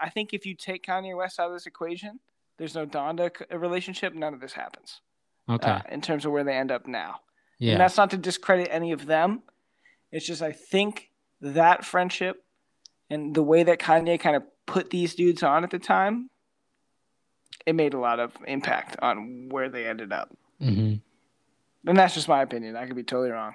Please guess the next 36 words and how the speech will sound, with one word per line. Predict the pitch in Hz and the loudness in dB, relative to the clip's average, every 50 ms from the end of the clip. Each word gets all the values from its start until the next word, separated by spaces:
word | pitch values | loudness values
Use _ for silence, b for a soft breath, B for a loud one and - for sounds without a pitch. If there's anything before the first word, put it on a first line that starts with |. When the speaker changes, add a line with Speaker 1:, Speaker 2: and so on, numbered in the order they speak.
| - _ | -16 _
Speaker 1:
<laughs> | _ _ - | _ _ -6
but | - - - 185 170 165 170 156 - - | -4 -2 0 0 0 0 -2 -8 -6 -4
I | 151 151 | -4 -4
think, | 151 - 151 143 - | -4 -4 -8 -8 -6
I | 147 151 | -6 -6
do | 147 - 160 156 | -2 -2 -4 -4
think | 151 151 143 147 | -4 -8 -8 -8
that | 139 131 - | -8 -8 -10
is | - - - | -12 -18 -20
the | - | -18
case. | - - - - - - - _ _ _ _ _ _ _ _ _ _ _ _ _ _ _ _ - | -16 -16 -16 -16 -18 -20 -20 _ _ _ _ _ _ _ _ _ _ _ _ _ _ _ _ 0
Speaker 2:
Yeah, | 117 117 120 123 120 | 4 6 8 10 8
it's | 117 - - | 8 6 4
just | 180 139 - | 2 0 0
wild. | 101 95 92 95 98 110 113 110 107 98 | -2 -10 -8 -4 0 2 2 2 2 2
Like, | 107 104 101 - | 0 -2 -2 2
these | - 120 139 143 | 2 2 2 2
guys, | - - 156 139 123 120 110 101 101 - - _ _ _ _ _ _ _ _ _ _ _ _ _ _ _ _ _ _ _ _ _ _ _ _ - | 2 2 4 4 4 4 2 0 -2 -6 -10 _ _ _ _ _ _ _ _ _ _ _ _ _ _ _ _ _ _ _ _ _ _ _ _ -6
they | - 123 131 143 | 2 6 8 8
didn't | 165 185 190 | 10 10 10
even | 185 170 143 127 | 10 10 10 8
take | - - 143 139 143 | 8 6 6 6 6
themselves | 139 123 - - 120 107 101 - | 6 4 6 4 4 2 2 0
serious. | - - 120 127 147 135 113 101 - - | -2 0 2 2 4 4 2 0 0 0
Like, | 117 113 101 | 0 0 2
and | 113 110 | 2 0
they | 117 123 117 | 0 0 0
said | 113 - - - 120 139 123 | -2 -4 -4 -2 -2 -2 -2
it, | 107 | -2
like, | 104 104 98 | -6 -8 -6
this | 110 110 104 107 | -6 -6 -4 -2
isn't | 120 123 113 113 110 104 | -2 -2 0 -2 -2 -2
a | 101 | -4
brand | 95 95 104 107 110 120 123 113 95 92 95 B B B B B | -6 -4 0 4 4 6 6 4 2 0 -4 B B B B B
necessarily. | 113 107 101 - - 107 - - 110 104 98 95 98 95 101 104 - _ _ _ _ _ _ - | -2 -2 -2 -4 -6 -6 -2 -2 -2 -2 -2 -4 -8 -8 -10 -12 -12 _ _ _ _ _ _ -8
Speaker 1:
Yep. | - - 117 - - | -4 -4 -4 -4 -6